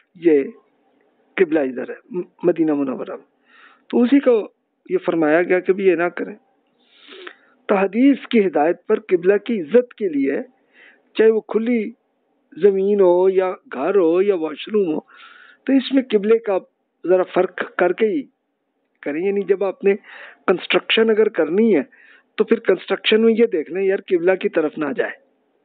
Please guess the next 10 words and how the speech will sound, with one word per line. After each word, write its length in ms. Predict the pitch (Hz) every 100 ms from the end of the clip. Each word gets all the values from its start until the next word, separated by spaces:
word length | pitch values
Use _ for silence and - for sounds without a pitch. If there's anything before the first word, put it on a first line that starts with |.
| _ _ _ _ _ _ _ -
कि 60 | 180
आपने 320 | 151 - 180
washroom 540 | 156 151 - 202 175 165 _ _ _ _ _ _ _ -
में 140 | 196
इस 200 | 196 185
तरह 160 | 214 170
से 140 | -
ना 120 | 123 113
हो। 120 | - _ _ _ _ _ _ _ - - - - -
और 380 | 202 208 202